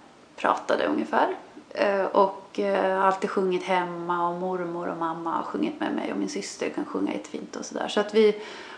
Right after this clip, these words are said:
vi har sjungit massor, visor och schlagers och sånger och så här. Och sen så, liksom snabb spolning framåt, så,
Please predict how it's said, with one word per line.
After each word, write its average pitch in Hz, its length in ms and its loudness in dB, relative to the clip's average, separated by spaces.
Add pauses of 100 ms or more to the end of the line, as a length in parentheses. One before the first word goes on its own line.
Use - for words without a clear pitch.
(220)
vi 233 80 4
har 226 80 8
sjungit 185 540 6 (160)
massor, - 640 -2
visor 202 500 2
och 196 60 -4
schlagers 180 460 -2
och 185 80 -6
sånger 190 440 0
och - 60 -4
så - 60 -2
här. - 200 0 (500)
Och 226 180 6
sen 247 640 4 (320)
så, 185 920 6 (720)
liksom 190 380 2
snabb 196 340 2 (140)
spolning 180 680 2
framåt, 196 480 4
så, 175 340 6